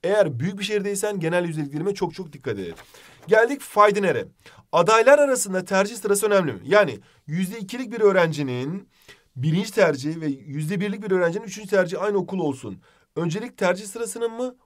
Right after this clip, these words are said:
puanın mı? Arkadaşlar, tabii ki tercih sırası, puanlar tam olarak aynıysa daha öne çıkacaktır. Ama puanlar farklıysa, puanlar farklıysa bu durumda, bakın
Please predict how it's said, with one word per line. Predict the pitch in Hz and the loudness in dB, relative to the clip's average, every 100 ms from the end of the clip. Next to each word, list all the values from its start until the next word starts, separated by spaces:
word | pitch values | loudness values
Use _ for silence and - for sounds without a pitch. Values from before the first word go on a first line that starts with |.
| _ - | _ -2
puanın | 180 170 160 | 2 4 2
mı? | 135 190 247 _ _ 127 | -2 -4 -6 _ _ -4
Arkadaşlar, | 147 185 165 139 131 | -4 -4 -6 -8 -8
tabii | 175 160 | -8 -8
ki | 123 214 233 _ _ _ _ _ _ _ _ | -10 -14 -16 _ _ _ _ _ _ _ _
tercih | 143 147 196 | -6 -4 -6
sırası, | 202 - 151 131 - 165 202 | -8 -6 -6 -6 -8 -10 -10
puanlar | - 139 147 147 | -6 -2 0 -2
tam | - 180 | -4 -2
olarak | 143 120 127 | -2 -4 -6
aynıysa | 156 190 202 240 247 - _ _ - | -6 -6 -6 -6 -6 -10 _ _ -2
daha | 147 139 | 0 0
öne | 107 | -4
çıkacaktır. | - 95 87 151 | -10 -14 -8 -4
Ama | 151 120 | -4 -4
puanlar | 147 160 185 165 | -4 -2 -2 -4
farklıysa, | - 139 139 165 240 196 - 98 _ - | -6 -6 -4 -4 -4 -4 -4 -8 _ -14
puanlar | 107 113 110 | -12 -10 -12
farklıysa | - 117 117 147 139 160 190 _ _ _ _ - | -8 -10 -8 -10 -10 -10 -12 _ _ _ _ -10
bu | 139 196 | -6 -4
durumda, | 208 160 131 180 285 _ _ _ _ _ _ _ _ _ _ _ 123 | -2 -2 0 0 -2 _ _ _ _ _ _ _ _ _ _ _ -10
bakın | 117 98 | -8 -10